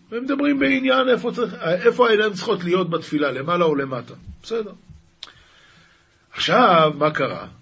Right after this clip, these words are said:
עד ההכי עתה רבי ישמעאל בר, בר רבי יוסי לגביו. רבי ישמעאל ברבי יוסי, הגמרא מספרת שהוא היה איש שמן מאוד. והוא בא והתיישב איתם. אמר להו, "במה יעסקיתו?"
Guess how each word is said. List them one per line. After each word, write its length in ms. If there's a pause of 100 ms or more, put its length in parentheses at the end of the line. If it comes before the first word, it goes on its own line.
(140)
עד 220
ההכי 480
עתה 240
רבי 240
ישמעאל 680 (340)
בר, 200 (220)
בר 420
רבי 300
יוסי 600
לגביו. 520 (300)
רבי 180
ישמעאל 280
ברבי 340
יוסי, 440 (720)
הגמרא 280
מספרת 460
שהוא 120
היה 100
איש 280
שמן 300
מאוד. 360 (720)
והוא 200
בא 200
והתיישב 540
איתם. 220 (600)
אמר 260
להו, 200
"במה 260
יעסקיתו?" 640